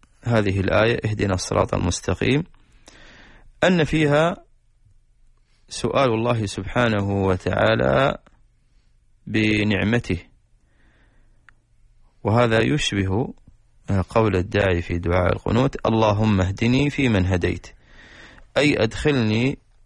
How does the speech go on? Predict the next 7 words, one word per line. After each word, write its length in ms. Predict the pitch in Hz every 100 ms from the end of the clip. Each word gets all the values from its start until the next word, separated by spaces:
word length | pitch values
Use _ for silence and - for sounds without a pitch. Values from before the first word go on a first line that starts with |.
| _
في 280 | - - 113
زمرة 380 | 104 135 117 113 -
من 240 | 113 98
هديت 400 | 95 87 90 87 - - -
واجعلني 520 | 104 101 98 117 104
رفيقاً 640 | 90 - 113 123 - 156 196 - - - - -
معهم، 400 | 147 131 98 90